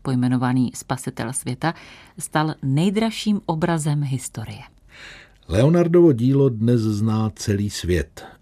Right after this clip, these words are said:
Speaker 2: ale místo jeho posledního spočinutí jasné není. Dnes má spíš jen symbolickou hrobku v kapli francouzského zámku Amboise.
Speaker 1: Jak sám napsal, vše krásné umírá s člověkem,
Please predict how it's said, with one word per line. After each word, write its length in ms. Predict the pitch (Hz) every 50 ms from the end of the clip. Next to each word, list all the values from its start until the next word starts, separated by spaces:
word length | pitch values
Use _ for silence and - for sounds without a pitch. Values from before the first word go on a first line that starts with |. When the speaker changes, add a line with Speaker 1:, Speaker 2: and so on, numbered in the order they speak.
| _ _
Speaker 2:
ale 200 | 98 87 82 78
místo 400 | 80 98 113 117 - - - 104
jeho 200 | 98 85 76 92
posledního 720 | - - 107 95 - - 110 95 85 85 95 85 78 85
spočinutí 840 | - - - - 139 135 - - 151 143 143 135 - - 131 131 127
jasné 480 | 120 107 - - - 110 101 98 95
není. 600 | 87 78 78 90 101 101 95 90 78 67 62 - - _ _ - - - - - - - -
Dnes 320 | - 87 107 143 147 - -
má 180 | 139 131 127
spíš 340 | - - - 131 123 - -
jen 200 | 123 120 117 110 - - -
symbolickou 840 | - - - 139 156 170 170 170 170 165 160 - - - 95 85 85
hrobku 560 | 76 - - 131 139 - - - - 147 147 135
v 100 | - -
kapli 520 | _ - 131 - - - - 131 139 135
francouzského 800 | - - 110 107 107 104 - 120 113 104 - - 117 95 71 76
zámku 640 | 71 71 87 90 95 92 87 - - - 87 82 - - _ _
Amboise. 760 | 95 95 98 92 85 78 69 64 60 - - - - - - _ _ - - - - - - - - _ _ _
Speaker 1:
Jak 280 | 151 143 151 143 - -
sám 260 | - 180 160 170 175
napsal, 480 | 180 180 - - - 151 135 131 127 135 - _ _ _ _ _ _
vše 180 | _ - - 151
krásné 600 | 139 - 156 151 180 190 - - 233 226 220 220
umírá 440 | - 190 190 196 190 190 196 190 190
s 80 | -
člověkem, 760 | - - - 175 170 160 175 190 202 202 - 139 123 113 110